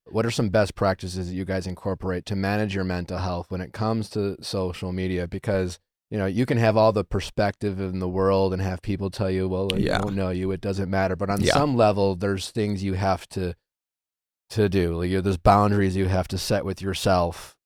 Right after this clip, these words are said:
Speaker 2: Yeah.
Speaker 1: Uh, what are those things that you do to, you know, make it easy on yourself? Kinda like an analogy I use, you know, with people. I like sweets, right? And I've used this analogy before. So, like, it's e-, it's much easier to go to the grocery store whenever I go, and for that, you know,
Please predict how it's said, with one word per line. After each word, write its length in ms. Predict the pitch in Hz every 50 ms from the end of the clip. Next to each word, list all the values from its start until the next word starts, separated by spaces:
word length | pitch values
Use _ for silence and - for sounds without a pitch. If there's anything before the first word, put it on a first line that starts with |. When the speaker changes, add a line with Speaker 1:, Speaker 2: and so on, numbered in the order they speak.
| _ _ -
Speaker 2:
Yeah. 180 | - - 98 95
Speaker 1:
Uh, 320 | 92 90 87 87 85 82
what 280 | 85 - 98 107 110 113
are 60 | 117
those 240 | 110 110 101 92 -
things 240 | - 104 95 95 90
that 120 | 95 92
you 180 | 95 98 101 95
do 320 | 82 92 95 95 92 92 87
to, 340 | - - - 98 95 92 85 _ _ _ _ _ _ _ _ -
you 60 | 120 113
know, 100 | 107 -
make 260 | 104 123 131 131 127
it 60 | 120
easy 200 | 113 110 98 98
on 80 | 92 87
yourself? 360 | 85 87 - - 95 87 -
Kinda 180 | - 123 110 101
like 120 | 98 92
an 80 | 101 101
analogy 440 | 98 98 104 104 101 101 95 98 101
I 40 | 98
use, 500 | 98 95 98 98 95 92 90 85 - -
you 80 | - 107
know, 220 | 98 95 90 90
with 160 | 90 90 87 -
people. 520 | - 98 92 - 98 95 92 90 90 - _ -
I 160 | 104 104 101
like 200 | 101 98 104 101
sweets, 480 | - - 196 175 107 - - - - - -
right? 180 | 104 104 107 107
And 120 | 110 107
I've 140 | 107 104 101
used 160 | 107 - 90 92
this 60 | 104
analogy 260 | 104 98 98 98 92
before. 400 | 92 98 - - 107 95 90 87
So, 200 | - - 131 120
like, 220 | 117 113 110 98
it's 160 | 110 110 - -
e-, 200 | 151 170 185 -
it's 140 | 139 - -
much 320 | 120 123 160 175 170 - 160
easier 340 | 160 165 151 135 131 127
to 80 | 117 117
go 140 | 101 107 120
to 20 | 117
the 80 | 117 98
grocery 340 | 110 113 113 107 - 110
store 460 | 101 - - 107 98 92 90 90 87 - _ _ _ _
whenever 320 | - 101 110 117 113 113 110
I 120 | 107 104
go, 380 | 92 104 101 98 92 92 92 92
and 180 | - 101 98
for 100 | - 107
that, 280 | 104 107 107 107 107 - -
you 100 | 107 107
know, 220 | 101 95 95 92